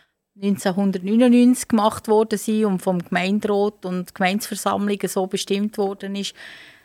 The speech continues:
ist, dass man keine politischen Themen und auch, ähm, keine im Prinzip Inserat wird schalten im Zuchler Kurier, ist das eigentlich so abgesegnet worden von der ganzen Gemeinde.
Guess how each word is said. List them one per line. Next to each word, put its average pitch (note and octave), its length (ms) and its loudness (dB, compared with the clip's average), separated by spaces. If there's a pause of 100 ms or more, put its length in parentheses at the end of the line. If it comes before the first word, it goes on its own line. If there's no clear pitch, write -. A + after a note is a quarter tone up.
(220)
ist, F#3 280 -6
dass G3+ 160 2
man F3+ 240 2
keine G3+ 400 2
politischen G#3 1120 -4
Themen A3 640 4 (420)
und F#3+ 400 0
auch, F#3 420 2
ähm, F3+ 400 2
keine G3 460 0
im F3+ 280 -12
Prinzip F3+ 540 -4
Inserat G3 800 2 (480)
wird G3 340 -6
schalten G3 480 0
im G3 180 -2
Zuchler G3 360 -6
Kurier, F#3 500 -2 (640)
ist F#3 260 -8
das F#3+ 160 -6
eigentlich F3+ 480 -4
so F3+ 340 -4
abgesegnet - 720 -6
worden F3 200 -18
von - 140 -12
der E3 80 -10
ganzen E3 420 -10
Gemeinde. - 420 -12